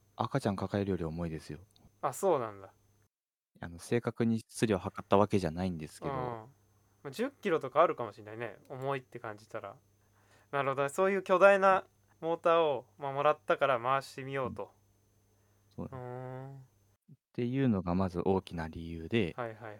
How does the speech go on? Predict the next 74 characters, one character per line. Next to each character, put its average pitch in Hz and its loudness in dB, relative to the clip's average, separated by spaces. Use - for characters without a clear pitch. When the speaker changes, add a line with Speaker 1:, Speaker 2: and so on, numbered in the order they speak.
Speaker 2:
は 107 -16
い。 104 -20
Speaker 1:
も 120 4
う 139 2
一 143 -2
つ - -6
の 87 -4
理 85 -8
由 85 -8
が、 87 -10
Speaker 2:
お 131 -4
う。 - -14
Speaker 1:
そ 98 -6
の 92 -8
イ 123 -2
ン 139 -4
バ 143 2
ー - -12
タ - 2
ー 85 -2
つ-、 - -16
を 92 -8
個 - -4
人 95 -4
で 80 -8
作 - -4
ら 98 6
れ 95 4
て 95 -4
る 95 -2
方 80 -2
で、 92 -6
割 101 2
と 113 -4
そ - 4
う 113 6
い - 2
う - -10
人 - 0
多 104 6
い 104 0
と - 2
思 90 -2
う - -2
ん 90 -4
で 82 -6
す - -14
け 80 -6
ど、 87 -4
Speaker 2:
<laughs> 143 -18
割 135 0
と 160 4
多 156 4
い 151 4
ん - 4
で 139 6
す 139 2
か？ - -
Speaker 1:
ニ 143 0
コ - -6
ニ - -12
コ 131 -4
動 135 10
画 104 0
で 85 4
出 92 0
た 85 2
ど-、 - -4
Speaker 2:
<laughs> - -
は 92 -10
い。 95 -8
Speaker 1:
動 95 2
画 98 4
が 90 -2